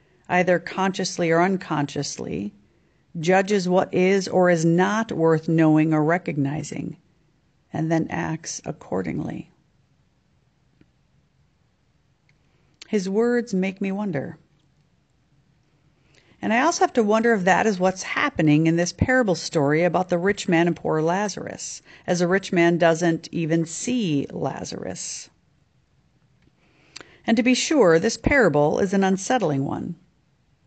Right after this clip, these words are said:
But we should remember what a parable is and isn't.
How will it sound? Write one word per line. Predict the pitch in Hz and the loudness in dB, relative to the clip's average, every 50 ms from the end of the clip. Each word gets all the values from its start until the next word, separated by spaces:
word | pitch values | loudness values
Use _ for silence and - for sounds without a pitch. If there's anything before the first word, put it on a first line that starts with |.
| _ _ _ - - - - _ _ _ | _ _ _ -20 -20 -20 -20 _ _ _
But | - 233 233 | 0 2 2
we | 262 | 2
should | 247 285 247 | 2 2 2
remember | 254 269 262 294 330 349 349 311 | 4 6 6 6 6 4 4 4
what | 285 240 | 4 2
a | 226 | 0
parable | - - 254 233 220 208 220 - - | 0 0 2 2 4 4 2 0 2
is | - 220 226 226 226 226 220 220 - - - - _ _ _ _ | 2 4 4 4 4 2 0 -2 -6 -10 -14 -16 _ _ _ _
and | - 190 190 185 - - | -4 -2 -2 -2 -4 -4
isn't. | - 220 180 - - - - - - - - - | -4 -4 -4 -4 -6 -8 -8 -10 -12 -12 -12 -14